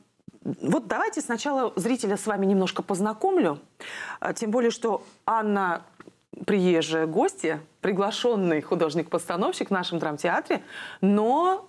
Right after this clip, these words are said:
м, в определенных кругах большая знаменитость, как я поняла.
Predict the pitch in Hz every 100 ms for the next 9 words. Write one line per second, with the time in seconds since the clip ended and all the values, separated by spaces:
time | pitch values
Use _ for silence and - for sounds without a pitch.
0 | - 240 226 220 214 208 226 226 208 339
1 | 262 208 254 240 240 240 262 294 269 -
2 | 147 170 - 170 170 175